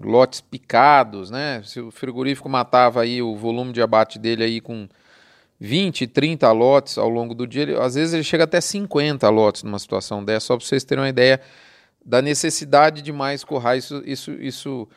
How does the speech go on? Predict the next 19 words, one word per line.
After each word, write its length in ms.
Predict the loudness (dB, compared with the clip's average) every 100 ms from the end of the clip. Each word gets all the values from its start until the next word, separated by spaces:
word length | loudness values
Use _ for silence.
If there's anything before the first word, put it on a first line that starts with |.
| _ _ 4
leva 400 | 6 6 4 2
a 120 | 2
uma 180 | -2 -4
série 320 | 0 0 0
de, 340 | -4 -6 -6 -8
de 140 | -12
dificuldades, 760 | -12 -10 -10 -8 2 4 2 -2
né, 400 | -12 -10 -10 -12 _ _
pra 160 | -8
indústria. 540 | -8 -10 -12 -14 -16 -20 _ _ -20 -20 -20 _ _
Esse 220 | 4 4
cenário 440 | 4 4 4 4
perdura, 680 | 4 4 2 2 -2 2 0 -2 _ _ _
ele 160 | -10
começou 560 | -4 -4 -2 -2 -2 -2
em 80 | 0
alguns 380 | 0 0 -4 -4
estados, 500 | 0 4 6 4 -4
de, 200 | -10